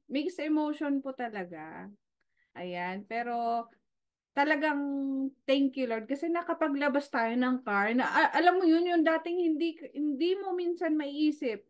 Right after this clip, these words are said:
na makakapaglabas ka ng sasakyan sa sarili mong bulsa. Pero actually, um, ang maganda kasi dito, naging, naging positive yung husband ko. So, napaka-supportive din po niya.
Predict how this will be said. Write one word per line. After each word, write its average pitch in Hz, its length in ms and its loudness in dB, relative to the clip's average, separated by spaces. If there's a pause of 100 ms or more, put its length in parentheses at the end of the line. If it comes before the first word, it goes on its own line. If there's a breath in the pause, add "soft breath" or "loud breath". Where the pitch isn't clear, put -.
(300 soft breath)
na 277 160 -2
makakapaglabas 269 960 -2
ka 254 160 -4
ng 233 320 -4
sasakyan 226 800 -2
sa 269 160 -2
sarili 294 480 0
mong 269 240 2
bulsa. 240 640 -4 (580)
Pero 294 160 4
actually, 330 400 0
um, 277 480 2
ang 285 240 -2
maganda 277 320 0
kasi 294 240 -6
dito, 254 240 -4
naging, 247 560 -4
naging 254 720 -2
positive 247 480 -4 (160)
yung 240 160 -8
husband 233 480 -8
ko. 220 240 -8
So, 220 400 -8
napaka-supportive 220 960 -8
din 220 240 -10
po 226 160 -6
niya. 214 400 -8